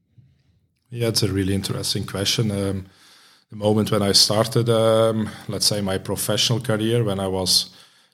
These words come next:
twenty-six and when I became a full-time staff member in the first team of Racing Genk in Belgium, uh, back in, uh, in two thousand and ten, um, I experienced that, um, first of all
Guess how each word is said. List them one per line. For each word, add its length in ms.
twenty-six 720
and 120
when 140
I 360
became 460
a 420
full-time 400
staff 320
member 260
in 60
the 60
first 360
team 240
of 320
Racing 320
Genk 220
in 140
Belgium, 440
uh, 120
back 280
in, 200
uh, 160
in 160
two 100
thousand 400
and 180
ten, 360
um, 680
I 140
experienced 680
that, 340
um, 640
first 340
of 100
all 420